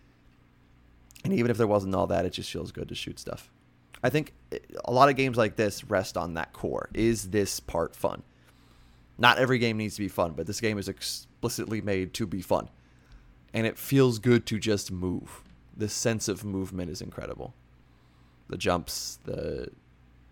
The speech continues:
the, the, the jump pads. I, I'm getting better as I go, and this is, again, my perfect, "Hey, I just wanna do a couple of, couple of runs, couple of levels."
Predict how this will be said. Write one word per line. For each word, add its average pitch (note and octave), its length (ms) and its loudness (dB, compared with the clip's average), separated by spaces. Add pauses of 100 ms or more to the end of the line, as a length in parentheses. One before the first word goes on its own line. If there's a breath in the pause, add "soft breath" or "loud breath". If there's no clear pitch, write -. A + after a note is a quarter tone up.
the, E2 540 -6
the, D2+ 140 -10
the D2+ 160 -14
jump E2 280 -4
pads. F2+ 760 -4 (1900 soft breath)
I, G2+ 260 4
I'm G#2+ 200 -2
getting A2+ 200 2
better G#2+ 200 8
as G#2 240 6
I G2 100 4
go, F#2 480 4 (400)
and F#2 180 -2
this G2 200 -2
is, G2 440 -8 (340)
again, F2+ 420 -4
my F2 140 -4
perfect, - 760 -6 (260)
"Hey, G#2+ 220 0
I G2+ 80 2
just A2 160 -4
wanna A2+ 140 0
do F#2 120 -2
a F#2+ 40 -4
couple F#2 340 -2
of, F2 320 -2 (200)
couple - 200 -6
of G2+ 80 0
runs, E2 280 -6
couple G#2 220 -2
of F2 60 0
levels." E2 540 -8